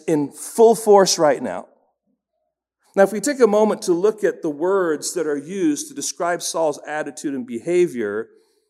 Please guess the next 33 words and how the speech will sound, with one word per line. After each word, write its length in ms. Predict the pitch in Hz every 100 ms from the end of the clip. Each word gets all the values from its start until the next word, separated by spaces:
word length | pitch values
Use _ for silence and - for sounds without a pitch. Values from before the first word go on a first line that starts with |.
| _ _ - -
in 100 | 139
particular 500 | - - - 180 156
toward 680 | - 143 143 151 139 139 - - -
those 300 | 156 165 -
who 80 |
are 120 | 139 123
Christians, 1080 | - 160 - - 104 95 104 127 - - _ _ _ _ _ _ _
in 120 | 170
the 100 | 151
three 360 | 160 - 247 240
accounts 520 | 165 - 196 165 -
of 120 | 160
his 160 | 143 127
conversion. 480 | - 123 165 151 131
By 120 | 156
the 80 | 156
way, 140 | 147 - - _ _
we 140 | 156 143
have 140 | 160
an 80 | 147
account 380 | 135 175 147 -
here. 340 | - 151 123 127
There's 180 | 127 131
another 260 | 139 151
account 360 | 123 151 135 -
in 80 | 120
chapter 340 | - 123 117
twenty-two 880 | - 147 127 110 - 160 113 104 127 _ _ _ _ _ _ -
where 100 | 120
Paul 320 | - 127 135
is 120 | 131
reflecting 520 | 135 110 131 127 117 -
back. 440 | 135 113 101 -